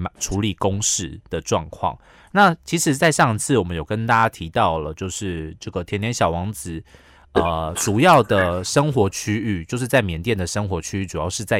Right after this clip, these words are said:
仰光。仰光是一个靠海的城市，可是其实他们现在，就是我们刚刚就是发现说我们这样子没做功课实在是不大 OK。在中间就是空档的时间点呢，我们稍微 Google 了一下，就是现在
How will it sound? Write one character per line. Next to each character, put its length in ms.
仰 140
光。 360
仰 200
光 180
是 120
一 40
个 400
靠 240
海 260
的 120
城 300
市， 280
可 120
是 80
其 200
实 60
他 80
们 140
现 200
在， 200
就 100
是 60
我 40
们 120
刚 180
刚 100
就 80
是 140
发 160
现 180
说 160
我 60
们 80
这 80
样 100
子 60
没 160
做 140
功 160
课 80
实 60
在 100
是 100
不 100
大 200
OK。 440
在 140
中 160
间 160
就 80
是 80
空 220
档 120
的 80
时 200
间 180
点 160
呢， 80
我 60
们 160
稍 160
微 60
Google 400
了 120
一 60
下， 240
就 120
是 300
现 180
在 160